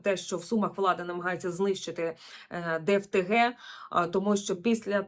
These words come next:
того, як, е, ви натисли, зокрема ви, то в-, моя свідома аудиторія, а, вони включили задню і сказали, що ми тут з дитинства за Д Ф Т Г, ми ж хотіли все порішати,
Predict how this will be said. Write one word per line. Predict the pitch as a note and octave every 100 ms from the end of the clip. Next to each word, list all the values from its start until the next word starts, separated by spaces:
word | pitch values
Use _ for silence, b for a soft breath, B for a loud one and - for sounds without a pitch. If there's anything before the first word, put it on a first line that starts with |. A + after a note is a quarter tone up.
| -
того, | G#3+ G#3+ G#3+
як, | F#3 F3 E3+ - F#3
е, | F#3 E3+ E3
ви | F3+ G#3
натисли, | A3 A#3 A#3 F#3+ - - F#3+ G3+ -
зокрема | F3 G#3 G#3 F#3+ F3+ F#3
ви, | F#3 G3+ G3+ G#3 -
то | F#3
в-, | E3 C#3 E3+ D#3+ F3
моя | F#3 F#3+
свідома | F#3+ F#3+ F#3+ F#3
аудиторія, | F3+ F3+ F3+ G#3 G3+ F#3+ F3+ E3+ -
а, | F3+ F3 E3+
вони | E3 G3
включили | G#3+ G#3+ G3+ G#3
задню | F3+ E3 E3+ E3 F#3+ A#3 A#3 G#3
і |
сказали, | F3 - F#3 F3+
що | F3 -
ми | F#3 G3+
тут | F#3+ E3+
з | D3+
дитинства | F3+ F#3 F3+ E3+ E3+ E3
за | F3
Д | F3
Ф | F3+
Т | -
Г, | G3+ A#3+
ми | A3+ F3+
ж | F3
хотіли | - F3 F3 F3
все | E3+ -
порішати, | D#3+ E3 F3+ B3+ B3